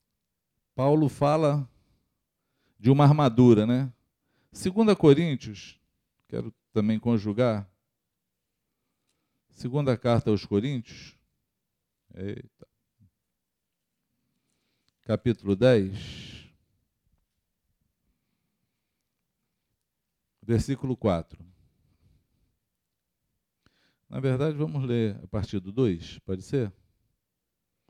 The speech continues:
Mudei em riba. Diz assim: "Rogo-vos, pois, que quando estiver presente, não me s-, veja obrigado a usar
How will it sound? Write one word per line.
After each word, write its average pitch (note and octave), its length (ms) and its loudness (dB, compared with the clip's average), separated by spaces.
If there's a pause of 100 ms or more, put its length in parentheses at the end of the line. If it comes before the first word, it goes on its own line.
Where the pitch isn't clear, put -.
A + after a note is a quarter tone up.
(600)
Mudei G#2+ 340 -4
em G#2 40 -2
riba. F2 380 -6 (1800)
Diz F#2+ 200 -10
assim: A2 360 0
"Rogo-vos, A2 640 0
pois, C3+ 720 -2 (1400)
que B2 100 -18
quando F3 220 -2
estiver F3 400 0
presente, D3+ 640 0
não D3+ 180 -8
me D#3+ 160 -6
s-, A#2 360 -8
veja C#3 420 0
obrigado C#3 640 0
a B2 80 2
usar A#2+ 580 -4